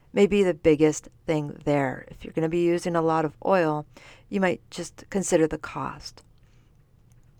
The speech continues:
Now, I also say, don't forget, I've said it a couple times already, don't forget when baking that texture of the end product may come out differently if you swap out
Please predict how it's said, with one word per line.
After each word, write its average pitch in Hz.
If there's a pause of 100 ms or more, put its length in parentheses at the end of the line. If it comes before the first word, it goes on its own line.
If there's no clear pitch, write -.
Now, 180 (1400)
I 214 (420)
also 202
say, 175 (720)
don't 208
forget, 220
I've 185
said 196
it 180
a 170
couple -
times 156
already, 139
don't 233
forget 226
when 180
baking 175
that -
texture -
of 214
the -
end 175
product 165
may 175
come 208
out 175
differently 170
if -
you 156
swap 175
out 165